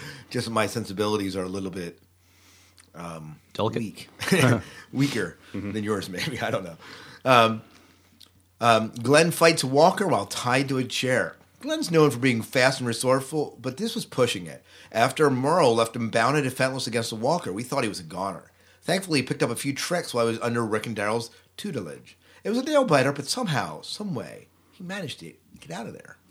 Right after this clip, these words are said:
Speaker 2: Yeah, Glenn is really starting, has really sh-, shown as a character.
Speaker 1: Oh, yeah.
Speaker 2: Mm-hmm. The governor reveals his fish tanks.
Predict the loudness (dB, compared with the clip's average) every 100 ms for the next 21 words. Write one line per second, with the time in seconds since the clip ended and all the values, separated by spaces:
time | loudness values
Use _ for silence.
0 | -20 -20 -12 -10 0 4 4 4 2 2
1 | 2 -4 -6 -8 -10 -6 -6 -2 0 0
2 | -2 -8 -12 -10 -8 -4 -2 -2 -6 -6
3 | -6 -6 -10 -16 -12 -8 -6 -6 -12 -14
4 | -10 -8 -10 _ -20 -20 -16 -16 -16 -10
5 | 2 4 4 4 4 2 0 -2 -4 -2
6 | -2 -2 -8 -10 -8 -8